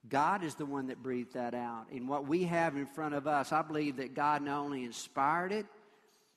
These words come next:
He preserved it as He chose to. He preserved the Word of God so that we could have it in front of us.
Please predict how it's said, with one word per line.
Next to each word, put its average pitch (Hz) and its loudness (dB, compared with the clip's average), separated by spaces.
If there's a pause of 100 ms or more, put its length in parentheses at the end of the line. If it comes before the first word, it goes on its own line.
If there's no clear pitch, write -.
(260)
He 143 2
preserved 139 -6
it 113 -6
as 120 -4 (100)
He 170 -6
chose 151 -8
to. 120 -6
He 151 -6
preserved 147 -6
the 151 -8
Word 143 -8
of 127 -14
God 143 -4 (920)
so - -6
that 147 -2
we 156 4
could 170 0
have 156 0
it 139 -4
in 139 -2
front 151 -6
of 143 -2
us. 135 -4